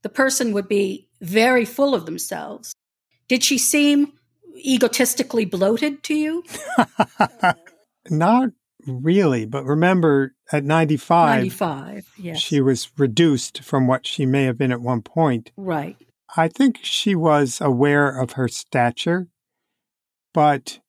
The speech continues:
Speaker 2: let me just say that I have met people with far less stature
Speaker 1: <laughs>
Speaker 2: who have been much more impressed with themselves in an obvious way.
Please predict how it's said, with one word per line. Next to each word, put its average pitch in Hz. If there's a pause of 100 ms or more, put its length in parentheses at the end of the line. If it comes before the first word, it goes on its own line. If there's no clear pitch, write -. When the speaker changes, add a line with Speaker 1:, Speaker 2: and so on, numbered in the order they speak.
(140)
Speaker 2:
let 170
me 208
just 160
say 170
that 131 (100)
I 160
have 175
met 147
people 131 (360)
with 139
far 185
less 175
stature 120 (160)
Speaker 1:
<laughs> -
Speaker 2:
who 135
have 143
been 139 (300)
much 165
more 151
impressed 135
with 143
themselves 120 (260)
in 135
an 127
obvious 131
way. 113